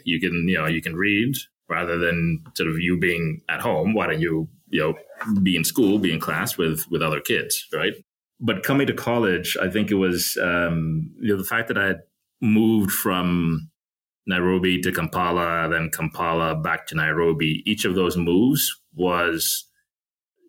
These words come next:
different school systems. And unfortunately, that change in school system required that I repeated a grade. But the great thing was that it, it opened me up into, you know, economics classes and business classes,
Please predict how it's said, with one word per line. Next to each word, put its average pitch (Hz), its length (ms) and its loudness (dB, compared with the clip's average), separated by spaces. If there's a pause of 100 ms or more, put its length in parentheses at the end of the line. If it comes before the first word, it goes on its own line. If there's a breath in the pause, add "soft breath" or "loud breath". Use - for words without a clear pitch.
(120)
different 98 340 0
school 95 340 2
systems. 127 800 0 (800)
And 98 100 0
unfortunately, 98 640 0 (360)
that 92 160 0 (320)
change 101 280 0
in 92 120 0
school 104 360 2
system 92 540 0
required 87 720 0
that 82 100 -2
I 82 140 0
repeated 80 580 -2
a 80 60 0
grade. 95 460 0 (720)
But 107 180 -4
the 107 120 0
great 117 280 -2
thing 120 240 0
was 104 320 0
that 87 200 0
it, 82 280 -2
it 87 120 -2
opened 92 340 0
me 87 140 2
up 85 220 -4
into, 82 640 2
you 78 220 0
know, 58 60 -6
economics 90 520 -2
classes 90 480 0
and 80 180 0
business 87 320 0
classes, 87 840 -2